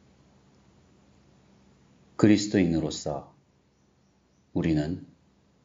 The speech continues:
더 이상 자신 때문이 아니라 하나님 때문에 살아갑니다. 우리는 하나님께서 무엇을 추구하시는지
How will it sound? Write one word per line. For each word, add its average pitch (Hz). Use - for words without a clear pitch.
더 87
이상 85
자신 95
때문이 92
아니라 71
하나님 117
때문에 71
살아갑니다. 76
우리는 90
하나님께서 120
무엇을 85
추구하시는지 80